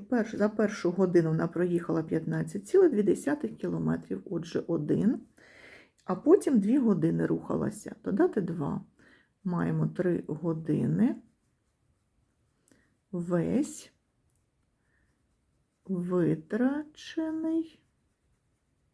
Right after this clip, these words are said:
час. Ну, а тепер знайдемо.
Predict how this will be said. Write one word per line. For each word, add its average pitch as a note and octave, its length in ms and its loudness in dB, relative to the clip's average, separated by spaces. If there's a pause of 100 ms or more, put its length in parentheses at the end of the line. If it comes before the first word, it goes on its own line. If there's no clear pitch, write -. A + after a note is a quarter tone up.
(720)
час. - 600 -4 (1300)
Ну, G4 100 0
а A4 80 4
тепер B3 480 4
знайдемо. A3 640 4